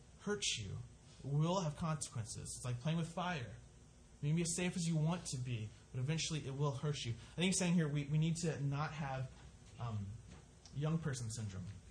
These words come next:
which my dad lovingly explained to me as I was learning how to drive, uh, so I'll pass on the knowledge to you. Young people have this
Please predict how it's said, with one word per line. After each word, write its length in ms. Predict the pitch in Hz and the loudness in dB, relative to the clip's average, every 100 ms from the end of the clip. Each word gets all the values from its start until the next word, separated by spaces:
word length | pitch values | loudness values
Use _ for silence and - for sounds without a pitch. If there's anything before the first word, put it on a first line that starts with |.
| - - - - - - - - | -16 -18 -18 -18 -18 -18 -14 -6
which 120 | 131 | 0
my 100 | 143 | 4
dad 280 | 156 156 143 | 6 6 4
lovingly 340 | 151 151 143 | 4 4 4
explained 340 | 127 - 139 | 2 0 0
to 60 | 131 | 2
me 180 | 127 117 | 4 4
as 140 | 120 | 4
I 100 | 113 - | 2 2
was 140 | 120 | 0
learning 160 | 139 135 | 2 2
how 80 | 131 | 2
to 60 | |
drive, 340 | 117 117 110 104 - - - - | 2 2 0 -2 -8 -14 -14 -8
uh, 120 | 101 95 110 - | -8 -6 -8 -10
so 120 | - 135 | -4 0
I'll 100 | 117 | 0
pass 220 | 120 120 | 0 0
on 120 | 120 | 2
the 60 | 113 | 2
knowledge 300 | 107 110 - | 0 -2 -4
to 60 | 113 | -4
you. 100 | 98 - - - - - - - - 214 - - - - - - - | -4 -6 -12 -14 -14 -10 -8 -8 -8 -10 -8 -6 -6 -6 -8 -10 -2
Young 300 | 139 175 226 | 4 6 6
people 300 | 202 180 151 | 4 4 6
have 340 | 147 160 156 147 | 6 6 6 6
this 260 | 147 - | 4 4